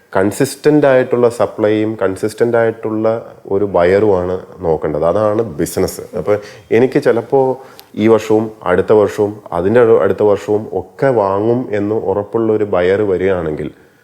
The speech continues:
അയാൾ എനിക്ക് അഷ്യൂർഡ് ആയിട്ട് അഡ്വാൻസും തരുന്നുണ്ടെങ്കിൽ, നമ്മൾ ശരിക്കും അതാണ് എടുക്കേണ്ടത്. പകരം ഞാൻ ഇല്ല, ഞാൻ ഇതിപ്പോ ഉണ്ടാക്കി, ഇപ്പൊ മാർക്കറ്റിൽ ലോക്കൽ ചന്തയെ കൊണ്ട് കൊടുത്താൽ എനിക്ക് ഇത്രയും കൂടെ മാർജിൻ അധികം കിട്ടും, ഞാൻ കൂടുതൽ പൈസ ഉണ്ടാക്കും എന്ന് മാത്രമല്ല, ഞാൻ ഇൻഷുറൻസ് എടുക്കില്ല, അത്രയും കൂടെ ഞാൻ ലാഭിക്കും. ഇങ്ങനെ എല്ലാം കുറച്ച് കുറച്ച് കുറച്ച് ചിന്തിക്കുമ്പം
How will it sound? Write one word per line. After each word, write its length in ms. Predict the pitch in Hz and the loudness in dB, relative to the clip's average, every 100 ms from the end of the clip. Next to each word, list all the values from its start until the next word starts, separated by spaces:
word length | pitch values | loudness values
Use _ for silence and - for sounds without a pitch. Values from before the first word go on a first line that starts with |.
| _ _ | _ _
അയാൾ 200 | 95 101 | 2 4
എനിക്ക് 220 | 107 104 | 2 2
അഷ്യൂർഡ് 360 | 98 - 107 107 | 0 2 2 4
ആയിട്ട് 160 | 98 98 | 4 2
അഡ്വാൻസും 540 | 90 101 101 104 104 | 2 2 2 -2 -2
തരുന്നുണ്ടെങ്കിൽ, 560 | 90 95 101 85 85 113 | -2 0 -2 -2 -4 -4
നമ്മൾ 200 | 107 117 | -2 -2
ശരിക്കും 300 | 117 107 98 | -4 -2 -2
അതാണ് 240 | 92 92 | 0 -2
എടുക്കേണ്ടത്. 440 | 69 71 71 71 - _ _ 104 | -4 -8 -10 -14 -16 _ _ 0
പകരം 360 | 107 123 127 | 4 4 4
ഞാൻ 220 | 120 113 | 2 2
ഇല്ല, 280 | 110 101 87 92 | 0 2 0 2
ഞാൻ 200 | 98 101 | 2 2
ഇതിപ്പോ 280 | 101 - | 2 2
ഉണ്ടാക്കി, 280 | 104 101 98 | 2 2 2
ഇപ്പൊ 320 | 117 107 104 95 101 92 | 0 2 2 0 -6 -4
മാർക്കറ്റിൽ 500 | 95 92 92 95 92 - | -2 -2 -2 -4 -4 0
ലോക്കൽ 340 | 92 90 98 | 0 0 -2
ചന്തയെ 260 | 101 98 98 | -2 -2 -2
കൊണ്ട് 180 | 98 | 0
കൊടുത്താൽ 260 | 95 92 98 | -2 0 0
എനിക്ക് 260 | 92 92 101 | -2 -2 -4
ഇത്രയും 460 | - 92 101 101 | -6 -8 0 2
കൂടെ 140 | 101 95 | 2 2
മാർജിൻ 340 | 95 87 95 | 2 0 -2
അധികം 240 | 90 92 | -2 -2
കിട്ടും, 200 | 90 90 | -4 -4
ഞാൻ 100 | 98 | -4
കൂടുതൽ 320 | 90 98 101 98 | -4 -2 0 0
പൈസ 240 | 80 80 | -2 -4
ഉണ്ടാക്കും 320 | 78 76 - - - - | -6 -6 -10 -16 -14 -2
എന്ന് 180 | 107 | 2
മാത്രമല്ല, 360 | 110 95 101 101 | 2 0 -2 -2
ഞാൻ 100 | 98 | 0
ഇൻഷുറൻസ് 440 | 90 87 104 101 | -2 0 0 2
എടുക്കില്ല, 300 | 85 78 80 | 0 -2 -2
അത്രയും 280 | 80 - 98 | -2 -2 0
കൂടെ 140 | 98 90 | 0 0
ഞാൻ 140 | 82 | -2
ലാഭിക്കും. 380 | 76 73 73 73 - - _ | -4 -8 -12 -14 -20 -20 _
ഇങ്ങനെ 200 | 104 110 | 2 2
എല്ലാം 400 | 110 110 127 135 | 2 2 2 2
കുറച്ച് 280 | 117 104 123 | 2 0 2
കുറച്ച് 260 | 113 107 | 0 2
കുറച്ച് 280 | 107 104 104 | -2 -2 -4
ചിന്തിക്കുമ്പം 640 | 107 101 98 101 113 170 | -4 -4 -2 -2 0 -2